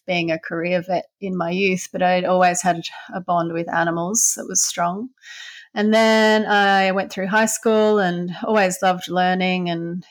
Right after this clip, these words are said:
applying myself in that regard, but it was very unclear when I finished my schooling what I wanted to do. Uh, I thought I'd become a chopper pilot for a while and started going down that avenue, but then met a friend who'd just come back from the U K, travelling over there working as a vet.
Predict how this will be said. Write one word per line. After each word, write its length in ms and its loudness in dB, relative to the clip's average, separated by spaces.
applying 420 -4
myself 440 -2
in 120 -4
that 180 -2
regard, 500 2
but 180 0
it 140 -10
was 320 -6
very 220 2
unclear 500 0
when 120 0
I 80 -2
finished 440 -6
my 80 -6
schooling 520 -6
what 120 -2
I 80 0
wanted 300 -6
to 80 -18
do. 280 0
Uh, 160 0
I 40 -4
thought 180 0
I'd 140 2
become 280 -4
a 100 -4
chopper 300 0
pilot 500 2
for 80 -6
a 80 -2
while 320 4
and 160 -2
started 380 -2
going 240 -2
down 200 0
that 140 4
avenue, 460 2
but 160 -2
then 220 2
met 240 2
a 100 -2
friend 360 0
who'd 180 -2
just 180 -4
come 180 -4
back 220 0
from 180 -6
the 80 -4
U 160 -2
K, 280 0
travelling 440 -2
over 200 -2
there 180 0
working 380 -2
as 120 -6
a 60 -8
vet. 400 -2